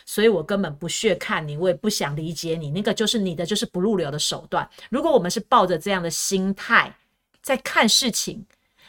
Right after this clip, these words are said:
那有可能我们就卡在我们没有办法突破的盲点里面，因为很可能对方做的不是说他的手段哦，而是他身上其实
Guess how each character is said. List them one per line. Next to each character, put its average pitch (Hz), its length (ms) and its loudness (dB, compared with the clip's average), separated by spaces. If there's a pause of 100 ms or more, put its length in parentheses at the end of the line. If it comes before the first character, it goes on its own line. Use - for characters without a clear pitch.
那 359 140 -4
有 240 160 6
可 240 240 -2
能 147 280 -6 (440)
我 196 160 2
们 175 260 0
就 262 140 2
卡 151 440 -4
在 151 440 -2 (880)
我 190 160 2
们 170 180 -2
没 170 240 0
有 185 160 0
办 180 240 -4
法 143 160 -8
突 151 240 -10
破 175 180 -4
的 170 120 -4
盲 143 340 -4
点 156 260 -6
里 151 180 -6
面， 156 280 -8 (160)
因 233 220 2
为 226 420 0 (320)
很 190 220 0
可 226 220 0
能 147 300 -8 (480)
对 269 160 -2
方 233 240 2
做 226 240 0
的 - 260 -12 (680)
不 240 80 0
是 320 120 2
说 269 220 6
他 269 100 0
的 247 80 4
手 143 240 0
段 190 280 0
哦， 160 260 -4
而 190 100 0
是 247 140 -4
他 262 260 -4
身 247 300 4
上 220 240 2
其 190 220 0
实 190 280 0